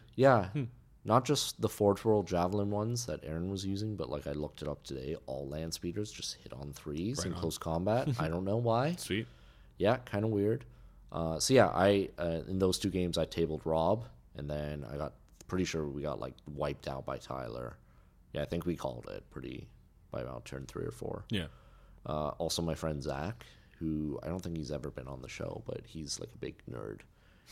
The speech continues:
Speaker 1: And he ended up for Christmas buying himself a Start Collecting Necrons.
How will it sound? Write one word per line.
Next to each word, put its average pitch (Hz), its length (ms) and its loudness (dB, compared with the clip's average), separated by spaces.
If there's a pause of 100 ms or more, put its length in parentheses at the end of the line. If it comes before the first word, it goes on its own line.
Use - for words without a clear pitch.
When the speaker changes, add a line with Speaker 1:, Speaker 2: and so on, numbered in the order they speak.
(140)
Speaker 1:
And 73 240 -6
he 73 480 -4
ended 78 180 -4
up 76 100 -2
for - 120 -12
Christmas 107 480 2
buying 78 320 -2
himself 78 600 -4
a 73 220 -2
Start - 260 -2
Collecting 85 440 -4
Necrons. 58 720 -6